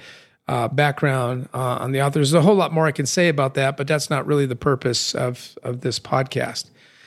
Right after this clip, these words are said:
And in the beginning of the letter, he addresses it to the twelve tribes scattered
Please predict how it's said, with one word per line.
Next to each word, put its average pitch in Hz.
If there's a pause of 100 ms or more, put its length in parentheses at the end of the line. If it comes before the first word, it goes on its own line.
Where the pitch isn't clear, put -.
(400)
And 185
in -
the 185
beginning 247
of 196
the 165
letter, 156
he 170
addresses 151
it 131
to 156
the 135
twelve 175 (120)
tribes 135 (320)
scattered 156